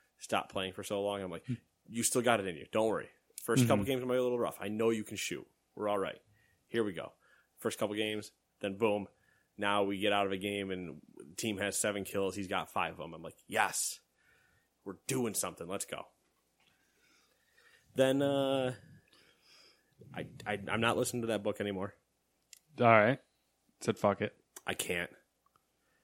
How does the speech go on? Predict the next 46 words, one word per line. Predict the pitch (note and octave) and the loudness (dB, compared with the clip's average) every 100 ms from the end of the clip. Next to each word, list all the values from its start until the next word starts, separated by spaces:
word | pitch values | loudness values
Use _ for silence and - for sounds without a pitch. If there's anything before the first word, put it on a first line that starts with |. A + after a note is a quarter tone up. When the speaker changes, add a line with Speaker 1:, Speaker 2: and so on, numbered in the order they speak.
| _ - | _ -8
Speaker 1:
It's | G#2+ | -4
the | G2+ | -4
voice, | F2 F2+ E2+ | -2 -2 -4
man. | E2+ E2+ E2 _ _ - | -6 -8 -10 _ _ -8
It's | G2 - | 0 4
Speaker 2:
Yeah. | A2 G#2 | 6 6
Speaker 1:
salad. | G#2 | 2
It's | G2 - | -4 -2
so | - G2 | 0 0
salad | E2 F2 E2+ D#2+ | -2 -2 -4 -4
fingers. | F2 F2 F2 - _ _ - _ _ | -8 -8 -10 -12 _ _ -20 _ _
Uh, | G2+ F2+ | -2 0
so | - | 2
I | B2+ | 4
need | C3+ | 2
to | |
find | A#2+ A#2+ | 0 0
a | G#2 | 2
new | G#2 | 2
one. | G#2 G#2 - _ _ _ _ _ _ _ _ _ - | 0 -4 -12 _ _ _ _ _ _ _ _ _ -4
And | A2 | -2
I | G#2+ | 2
probably | B2 A2+ | 4 4
will. | G#2 | 4
I | A2+ | 2
have, | B2+ B2 | 2 2
I, | A#2 A#2 - - | 0 -2 -6 -12
there's | - A2 A#2+ | -14 -2 -2
a | A2 | -2
book | G2 D3+ D#3+ | -2 -2 0
on | C#3 | -2
my | |
nightstand | G2+ F#2 - - B2 | -2 -2 -2 -4 -2
I | A#2 | -2
need | A#2+ | -2
to | A#2+ | -2
read, | A#2+ B2+ C3 _ - - _ | -2 -2 -4 _ -20 -20 _
so | A2 | 0
I | G#2 | 2
might | G#2+ G#2+ | 0 -2
just | A2+ F#2 | -4 -6
grab | F2+ F#2+ F#2+ | 0 0 -2
the | - | -6
audiobook | E2+ F#2 G2 G#2+ - | -4 -2 -2 -4 -4
for | A#2 A#2 | -2 0
it | B2 | 0